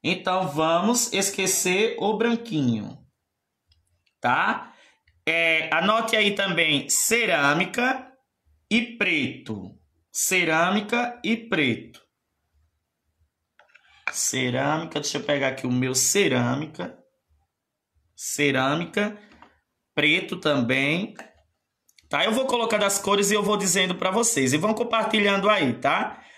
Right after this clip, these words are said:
Obrigado, Lene. Deus abençoe aí. Ó,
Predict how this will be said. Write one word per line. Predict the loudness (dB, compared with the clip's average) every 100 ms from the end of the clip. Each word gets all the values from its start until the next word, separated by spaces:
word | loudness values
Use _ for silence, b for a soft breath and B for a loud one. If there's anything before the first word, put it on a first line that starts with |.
| B
Obrigado, | -2 0 0 2 2 2
Lene. | 2 2 2 2
Deus | 4 2
abençoe | 2 2 2 2 2 4
aí. | 4 4 2 0 -8 _ _ _ _ _ _ _ _ _ _ _ _ _ _
Ó, | 0 2 0 -2